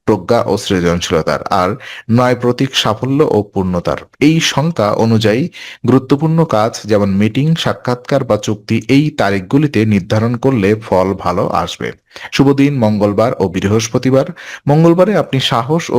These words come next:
উদ্যমে ভরপুর থাকবেন, তাই কর্ম সম্পাদনের জন্য এই দিন উপযুক্ত। বৃহস্পতিবারে আপনার মানসিক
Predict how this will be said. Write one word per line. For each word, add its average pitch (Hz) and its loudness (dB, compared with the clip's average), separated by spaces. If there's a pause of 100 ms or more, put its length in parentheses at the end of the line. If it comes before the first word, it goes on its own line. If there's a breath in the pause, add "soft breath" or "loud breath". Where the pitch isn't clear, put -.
উদ্যমে 123 2
ভরপুর 98 -2
থাকবেন, 147 -2
তাই 104 -2 (360 loud breath)
কর্ম 131 2
সম্পাদনের 175 0
জন্য 117 2
এই 123 2
দিন 110 -2
উপযুক্ত। - -4 (120)
বৃহস্পতিবারে 135 2
আপনার 104 0
মানসিক 95 -2